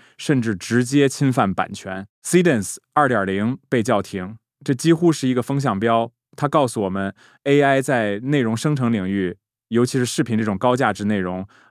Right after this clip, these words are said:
版权问题会是绕不过去的一道坎儿。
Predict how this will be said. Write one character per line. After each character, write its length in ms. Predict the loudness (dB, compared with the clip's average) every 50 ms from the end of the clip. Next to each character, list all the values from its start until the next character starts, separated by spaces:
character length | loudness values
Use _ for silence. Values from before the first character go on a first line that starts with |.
| _ -2
版 120 | -2 -2
权 160 | 0 0 0 0
问 140 | 0 0
题 320 | 0 -2 -2 -2 -2 -2 -4 _
会 260 | -16 -8 -2 -2 0 0
是 360 | -2 -2 -2 -2 0 0 2
绕 160 | 2 0 0
不 80 | 0 0
过 100 | -2 -2
去 180 | 0 -2 -2
的 140 | -2 -2 -2
一 80 | -2 0
道 160 | 0 0 -2
坎 240 | -4 -6 -8 -8 -8
儿。 200 | -8 -10 -14